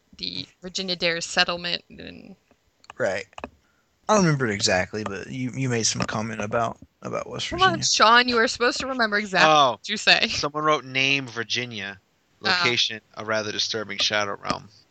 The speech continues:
Speaker 1: Yes.
Speaker 3: I'm guessing that's the one I read, but
Speaker 1: Yes, I
Speaker 3: anyway.
Speaker 2: Could, Virginia from West Virginia or something
Speaker 3: Yeah.
Speaker 2: like that.
Speaker 1: Yeah.
Speaker 2: Could be.
Speaker 3: It was probably something I expected to be edited out anyway.
Speaker 1: <laughs>
Speaker 3: I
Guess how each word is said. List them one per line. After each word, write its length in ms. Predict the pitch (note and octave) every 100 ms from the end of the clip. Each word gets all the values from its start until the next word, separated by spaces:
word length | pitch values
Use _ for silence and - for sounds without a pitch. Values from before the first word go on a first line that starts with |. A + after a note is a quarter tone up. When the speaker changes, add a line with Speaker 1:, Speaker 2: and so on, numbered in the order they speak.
| _
Speaker 1:
Yes. 100 | -
Speaker 3:
I'm 40 | -
guessing 420 | F#2+ - F#2+ F#2 G2 _ _
that's 180 | - -
the 80 | F#2+
one 140 | F#2+
I 80 | E2
read, 240 | E2+ E2+ -
but 100 | -
Speaker 1:
Yes, 220 | - -
I 40 | -
Speaker 3:
anyway. 280 | D3 B2 A2
Speaker 2:
Could, 100 | C3+ - _ - - C3+
Virginia 500 | C3+ C3 C3 B2+ B2
from 220 | - A#2+
West 180 | A#2 -
Virginia 460 | A#2+ A#2+ B2 B2 A#2 - -
or 80 | B2
something 280 | C3+ C3 B2+
Speaker 3:
Yeah. 40 |
Speaker 2:
like 120 | B2+
that. 180 | C3 B2+ - -
Speaker 1:
Yeah. 100 | - - _ _ _ _
Speaker 2:
Could 180 | - -
be. 80 | D3+
Speaker 3:
It 960 | D#3 - _ _ _ - _ _ -
was 120 | - -
probably 260 | D3+ C3+
something 300 | - A#2+ A2+
I 60 | A2
expected 360 | G#2+ A2+ - -
to 40 |
be 160 | - -
edited 320 | F#2+ F#2+ F#2+
out 140 | G2
anyway. 260 | G2 G2 G2+ _
Speaker 1:
<laughs> 160 | - -
Speaker 3:
I 200 | - D4